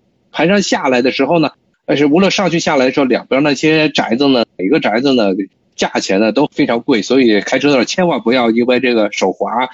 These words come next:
啊，车怼到人家这个居民区里去，不然那钱估计要赔死。其实在很多这些美国，包括欧洲的地方呢，都管富人区叫伦巴第街。呃，为什么叫伦巴第街呢？因为伦巴第是原来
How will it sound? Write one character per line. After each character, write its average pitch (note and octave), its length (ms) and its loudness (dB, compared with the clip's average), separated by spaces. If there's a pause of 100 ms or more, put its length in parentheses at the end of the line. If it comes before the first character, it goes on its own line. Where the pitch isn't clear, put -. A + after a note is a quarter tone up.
(120)
啊， G#2+ 180 0
车 D#3+ 320 0
怼 G#2 320 -4
到 G#2 180 2
人 G#2 200 2
家 A#2 180 0
这 A2+ 160 0
个 G2 240 0 (160)
居 - 160 -2
民 C3+ 160 2
区 D3+ 160 0
里 G2+ 100 0
去， - 300 -2
不 A#2 60 0
然 A#2+ 120 0
那 C3+ 120 0
钱 G#2 260 -2
估 C3+ 140 0
计 C3+ 60 0
要 G#2+ 180 2
赔 A2+ 200 0
死。 - 200 -4 (540)
其 A#2+ 140 0
实 D#3+ 220 0
在 F3+ 140 -2
很 G2+ 420 -2
多 F#3 220 2
这 E3+ 100 0
些 E3 80 2
美 C3+ 300 2
国， A#2 240 -2
包 G3 160 -2
括 F3 100 0
欧 B3+ 320 2
洲 G3+ 160 2
的 E3 120 0
地 D#3+ 240 0
方 A#2+ 180 -2
呢， A2+ 80 0 (280)
都 G#3 120 0
管 F3 220 -2
富 F#3+ 160 0
人 C#3 140 4
区 E3+ 200 -4
叫 D3+ 140 0
伦 A2+ 240 2
巴 F3 180 -2
第 F3 220 0
街。 C3 340 2 (520)
呃， A#2+ 120 2
为 G#3 140 2
什 G3 60 2
么 F#3+ 120 2
叫 E3+ 140 2
伦 C#3+ 220 2
巴 D#3 160 0
第 D3+ 160 0
街 C3+ 160 0
呢？ B2 100 2
因 C#3 100 0
为 D#3 80 2
伦 C#3+ 160 0
巴 D#3 160 0
第 D3 200 0
是 A#2 180 2
原 G#2 180 2
来 A2 600 2